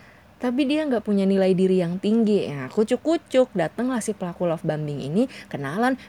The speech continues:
P D K T sama tuh cewek, lalu berjatuhan segala bentuk perhatian dan kasih sayang ke si cewek ini, yang membuat cewek ini mendapatkan dorongan dopamin dari romansa baru yang jauh lebih kuat daripada keyakinan dirinya sendiri terhadap kualitas dirinya.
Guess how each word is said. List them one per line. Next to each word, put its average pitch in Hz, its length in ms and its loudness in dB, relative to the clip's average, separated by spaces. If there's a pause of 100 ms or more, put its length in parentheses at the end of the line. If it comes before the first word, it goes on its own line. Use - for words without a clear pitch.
P 180 80 4
D 160 80 4
K 190 240 -2
T 262 80 2
sama 202 240 0
tuh 185 160 -4
cewek, 220 400 2
lalu 202 160 2
berjatuhan 220 720 0
segala 196 320 2
bentuk 190 240 -2
perhatian 196 560 -2
dan 202 80 0
kasih 190 240 -4
sayang 202 400 -2
ke 208 80 -4
si 208 160 -4
cewek 190 400 0
ini, 247 320 2 (240)
yang 247 160 2
membuat 247 320 4
cewek 226 240 2
ini 262 160 2
mendapatkan 214 480 2
dorongan 185 480 2
dopamin 240 560 0
dari 190 240 2
romansa 208 800 -2
baru 202 400 0 (400)
yang 170 400 0
jauh 247 240 4
lebih 202 320 4
kuat 208 240 0
daripada 175 400 0
keyakinan 202 480 0
dirinya 196 240 2
sendiri 233 400 0
terhadap 190 480 -2
kualitas 165 480 0
dirinya. 143 640 -4